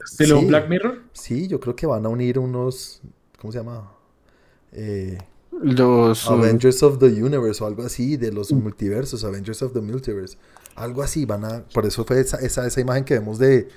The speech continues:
Speaker 2: que es el giro clásico de la primera de los Avengers, pero son otros distintos, está Gamora y están todos los otros. Y son
Speaker 3: Sí.
Speaker 2: los que han vi-, hemos visto en los capítulos, está Capitana Ma-, eh, Carter.
Speaker 1: ¿Y que va a ser una continuación de este?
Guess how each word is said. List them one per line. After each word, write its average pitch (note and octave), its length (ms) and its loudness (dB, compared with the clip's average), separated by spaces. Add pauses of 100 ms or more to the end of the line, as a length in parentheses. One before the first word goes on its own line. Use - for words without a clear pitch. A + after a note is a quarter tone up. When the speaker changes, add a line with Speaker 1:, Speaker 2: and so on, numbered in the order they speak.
(280)
Speaker 2:
que B2 100 0
es - 80 -2
el A#2+ 100 4
giro C3 520 0 (220)
clásico A#2+ 440 0
de B2 100 2
la A#2 80 -2
primera G2+ 240 -6
de G2+ 60 -6
los A2 120 -4
Avengers, G2+ 340 -6
pero A#2 280 0 (260)
son G2 200 -6
otros A#2 240 -6
distintos, A2 420 -10
está - 200 -10
Gamora F#2 440 -8
y D#2+ 100 -14
están - 240 -12
todos F#2+ 140 -12
los G#2 160 -12
otros. - 300 -12 (500)
Y B2+ 100 -2
son A2 160 0
Speaker 3:
Sí. G2+ 60 2
Speaker 2:
los G#2 120 -2
que - 100 -6
han F#2+ 200 -6
vi-, G#2 180 -6
hemos G#2 220 -6
visto G#2+ 240 -8
en A2 40 -8
los A#2 120 -10
capítulos, A2 400 -6
está G2 140 -10
Capitana G2+ 500 -8
Ma-, F#2+ 280 -12
eh, G2 180 -10 (840)
Carter. A2 420 -4
Speaker 1:
¿Y D3 100 8
que E3 100 4
va D#3+ 80 6
a C3+ 40 2
ser C#3+ 140 2
una D#3+ 160 0
continuación C#3+ 520 -6
de C3+ 140 -6
este? C4+ 260 -10